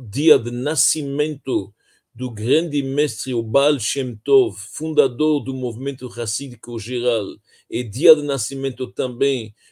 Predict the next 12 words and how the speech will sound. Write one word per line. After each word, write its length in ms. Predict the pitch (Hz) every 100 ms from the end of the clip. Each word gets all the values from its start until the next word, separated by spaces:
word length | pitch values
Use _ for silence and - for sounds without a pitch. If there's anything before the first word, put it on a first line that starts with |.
| _
do 160 | 110 113
fundador 680 | - 165 165 147 131 143 127
do 120 | 127
movimento 380 | 127 113 135 131
racídico 580 | 113 107 123 127 127
Chabad, 560 | - 117 113 127 151 147
chamado 540 | - 123 131 135 139
Rabi 220 | 123 113 104
Shneur 340 | - 131 127
Zalman 380 | 104 135 139 127
de 100 | 120
Liadi. 560 | 120 120 113 107 107